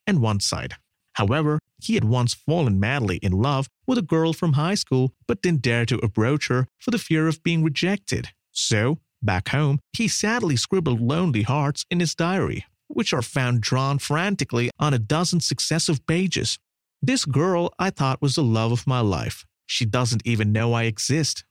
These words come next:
Further on, he adds bitterly, "I have no love life, no ambition,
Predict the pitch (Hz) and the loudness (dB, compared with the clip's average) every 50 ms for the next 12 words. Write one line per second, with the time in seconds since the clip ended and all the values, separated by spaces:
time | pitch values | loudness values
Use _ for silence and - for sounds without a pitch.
0 | _ _ _ _ _ _ _ - - - - 185 226 233 180 123 113 117 165 160 | _ _ _ _ _ _ _ -12 -6 -2 -2 0 0 0 2 2 2 2 0 0
1 | 143 151 156 - - _ - 220 226 - - 180 185 190 170 - - - 190 220 | 0 -2 -2 -4 -6 _ -4 -2 -2 0 0 0 0 0 -2 -4 -4 -2 -2 0
2 | 214 151 113 90 71 65 64 110 - _ _ _ _ _ _ _ _ _ - 110 | 2 0 0 0 -2 -4 -6 -8 -12 _ _ _ _ _ _ _ _ _ 0 2
3 | 107 107 107 101 - - 113 117 131 131 120 113 123 147 151 135 123 101 80 78 | 2 2 2 0 0 0 0 2 2 2 2 2 2 0 0 0 -2 -2 0 -2
4 | - - - - _ _ - 120 120 110 120 120 113 107 156 196 - - - - | -4 -6 -10 -18 _ _ 0 0 2 2 2 2 2 2 0 0 -2 -2 -4 -6
5 | - | -8